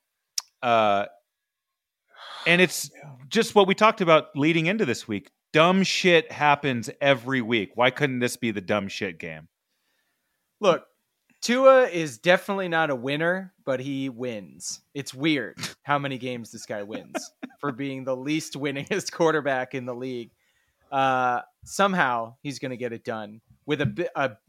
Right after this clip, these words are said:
Speaker 3: really bad Lions defense and Tyreek Hill and Jalen Waddle, like, flying around doing that. That's g-, this is gonna be some week one Tua shit. Give me the Dolphins.
Speaker 1: Okay. Uh,
Speaker 2: I'm picking a tie.
Speaker 1: You're doing it?
Speaker 3: Oh, well,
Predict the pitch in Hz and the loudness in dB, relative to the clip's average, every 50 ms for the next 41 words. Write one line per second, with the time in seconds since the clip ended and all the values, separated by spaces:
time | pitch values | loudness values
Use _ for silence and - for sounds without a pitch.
0 | 156 151 151 165 196 240 254 247 214 185 160 143 113 143 135 131 127 123 123 127 | -20 -18 -10 -4 -2 0 2 2 2 0 0 0 0 0 0 0 -2 -4 -4 -6
1 | 127 123 123 120 110 - - 127 120 107 _ 117 113 110 104 - - - _ _ | -6 -6 -6 -8 -12 -12 -12 -12 -12 -10 _ -12 -12 -12 -12 -16 -20 -20 _ _
2 | _ _ _ _ _ _ - 127 120 120 117 117 117 110 - - 147 135 135 131 | _ _ _ _ _ _ -12 -10 -8 -8 -8 -8 -10 -12 -8 -4 -2 0 0 -2
3 | 127 123 - - 123 123 117 113 113 107 107 104 _ _ _ _ _ _ 123 131 | -2 -6 -8 -6 -4 -4 -4 -2 -4 -6 -8 -12 _ _ _ _ _ _ -10 -10
4 | 117 123 131 127 123 123 120 117 120 117 117 117 117 117 113 113 110 - _ _ | -8 -6 -6 -4 -4 -6 -8 -6 -4 -4 -4 -4 -4 -6 -6 -8 -10 -12 _ _
5 | _ 131 127 123 123 123 123 123 123 120 123 120 110 127 127 127 127 123 120 139 | _ -4 -4 -4 -4 -4 -6 -6 -6 -6 -6 -8 -8 -10 -8 -8 -8 -8 -6 -4
6 | 165 190 190 - 233 214 196 185 196 233 220 214 240 220 196 190 180 - 165 139 | -4 -4 -4 -4 -10 -12 -12 -10 -10 -8 -6 -6 -6 -4 -4 -4 -6 -6 -8 -4
7 | 131 156 170 156 - 143 139 147 147 139 127 - - 135 117 110 107 - - 113 | -2 -4 -4 -4 -4 -2 -2 -2 -2 -2 -6 -8 -10 -8 -10 -8 -10 -10 -10 -10
8 | 98 - _ _ _ _ _ _ _ _ _ _ 165 170 165 151 131 139 127 117 | -12 -12 _ _ _ _ _ _ _ _ _ _ -4 -4 -4 -2 -2 -2 -2 -2
9 | - - _ _ - - _ _ _ _ _ _ _ _ _ _ _ _ _ _ | -4 -10 _ _ -20 -20 _ _ _ _ _ _ _ _ _ _ _ _ _ _
10 | _ _ _ _ _ _ _ _ - 156 - - _ _ _ - - 110 107 98 | _ _ _ _ _ _ _ _ -18 -18 -18 -18 _ _ _ -18 -12 -10 -4 -2
11 | 113 - - 247 233 - 143 131 120 - - 127 131 127 120 107 - - - _ | -2 2 2 2 2 4 2 0 0 2 2 4 4 4 2 2 -4 -14 -20 _
12 | _ _ _ _ _ _ _ _ _ _ _ _ _ _ _ _ _ - 151 147 | _ _ _ _ _ _ _ _ _ _ _ _ _ _ _ _ _ -6 -6 0
13 | 143 147 180 202 233 285 320 190 190 185 180 170 165 156 147 139 131 123 120 113 | 4 4 4 8 8 8 8 8 8 6 6 4 4 2 0 -2 -4 -6 -6 -8
14 | 101 113 139 175 233 277 262 | -6 -6 -4 -4 -4 -6 -10